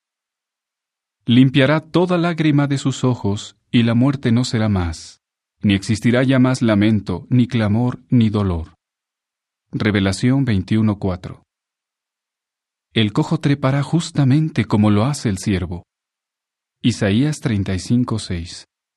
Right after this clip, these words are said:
Los ojos de los ciegos serán abiertos. Isaías treinta y cinco cinco. Todos los que están en las tumbas conmemorativas saldrán. Juan cinco veintiocho y veintinueve.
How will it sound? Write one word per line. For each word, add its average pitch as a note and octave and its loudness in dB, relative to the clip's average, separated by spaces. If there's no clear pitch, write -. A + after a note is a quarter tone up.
Los B2 2
ojos E3+ 0
de D#3 0
los D3 0
ciegos C3 0
serán B2+ 0
abiertos. A2 -4
Isaías B2 -2
treinta G2 -2
y F2+ -4
cinco A#2+ -2
cinco. - -6
Todos D#3+ 2
los D#3 0
que C#3+ 0
están C3 0
en G#2+ 4
las G2+ 0
tumbas A#2 2
conmemorativas G#2 0
saldrán. F2+ -4
Juan C#3 0
cinco C3 0
veintiocho A#2 -2
y A2 0
veintinueve. F#2+ -2